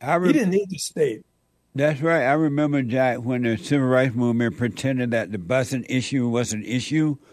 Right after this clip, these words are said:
Speaker 1: that the white people didn't want the black people to sit at the front of the bus or whatever they made up, right? But at the same time, there were black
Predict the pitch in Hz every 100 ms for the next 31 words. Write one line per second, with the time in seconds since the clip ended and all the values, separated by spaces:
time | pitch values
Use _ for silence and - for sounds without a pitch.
0 | - - _ 110 139 131 123 123 107 139
1 | 143 - 143 123 135 123 127 107 101 123
2 | 120 - 135 120 113 131 127 104 113 -
3 | 131 123 120 104 113 123 110 107 117 123
4 | 117 113 110 120 113 120 98 101 120 123
5 | - - - - _ - 143 160 165 170
6 | 147 - 165 170 160 - 160 175 170 131
7 | 143 151 139 127 104 113 139 147 151 -